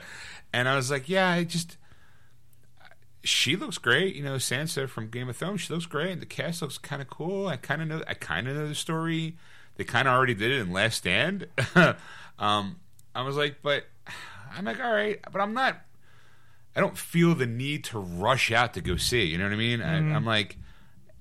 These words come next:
Speaker 1: "Yeah, maybe I'll see it. Maybe I won't." Like, I, it, Apocalypse left such a bad taste in my mouth that I didn't even buy it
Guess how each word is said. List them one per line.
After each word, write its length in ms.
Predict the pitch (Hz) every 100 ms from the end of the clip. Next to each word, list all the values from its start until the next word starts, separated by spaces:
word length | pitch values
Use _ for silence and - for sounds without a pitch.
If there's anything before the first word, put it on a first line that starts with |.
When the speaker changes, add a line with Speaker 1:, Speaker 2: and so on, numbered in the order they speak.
| - - - -
Speaker 1:
"Yeah, 460 | - 403 294 403
maybe 320 | 370 349 330 330
I'll 120 | 302
see 240 | - 277
it. 200 | 320 - - - - 370 370
Maybe 240 | 330 330
I 40 | 339
won't." 340 | 392 381 - -
Like, 240 | - 156 165
I, 520 | 151 - 202 214 175 - - - - 180 - - -
it, 200 | - 180 170
Apocalypse 720 | - 135 - 165 - 160 135
left 240 | 143 135 127
such 260 | - 147
a 40 | 135
bad 240 | 139 131
taste 220 | - 139
in 40 | 123
my 80 | 165
mouth 240 | 156 113
that 120 | 104
I 100 | 92
didn't 120 | 277 143
even 120 | 107
buy 280 | 90 120 208
it 180 | 147